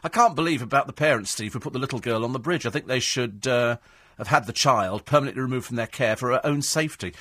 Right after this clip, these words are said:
Well, if you look at the picture in The Sun today, I mean, they are the stupidest pair. As stupid as that mother on the ice. You know, what would happen if the ice had broken that, uh, that last winter? Because it, it wasn't that cold out there.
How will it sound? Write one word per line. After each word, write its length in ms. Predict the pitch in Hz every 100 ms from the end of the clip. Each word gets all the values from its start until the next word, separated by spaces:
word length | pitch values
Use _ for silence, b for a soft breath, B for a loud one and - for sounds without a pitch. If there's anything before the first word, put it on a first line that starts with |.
| B B
Well, 100 | 202
if 120 | 226
you 80 | 254
look 120 | 294
at 60 | 226
the 60 |
picture 320 | 170 208 165 190
in 40 |
The 60 | 170
Sun 300 | 196 175 151
today, 440 | 143 165 123 92 -
I 40 |
mean, 240 | 151 151
they 120 | 147 170
are 140 | 175
the 40 |
stupidest 540 | 135 - 175 139 101 -
pair. 360 | 131 95 82 - b b b b
As 140 | 175
stupid 400 | - - 220 139
as 100 | 117
that 160 | 135 -
mother 340 | 139 107 104
on 160 | 107 107
the 120 | 110
ice. 500 | 107 95 - - - _ _ _ _ -
You 80 | 139
know, 140 | 120
what 160 | 127 143
would 80 |
happen 240 | 117 131 117
if 100 | -
the 100 | 120
ice 260 | 123 120
had 120 | 117 90
broken 540 | 120 120 - 90 85 - b b b _
that, 360 | 113 113 - 120
uh, 180 | 104 95
that 220 | 113 -
last 320 | 120 107 -
winter? 260 | 120 117 85
Because 240 | - 110
it, 80 | 120
it 120 | - -
wasn't 360 | 139 127 80
that 240 | 113 - -
cold 340 | 147 139 107
out 200 | 92 80
there. 200 | 92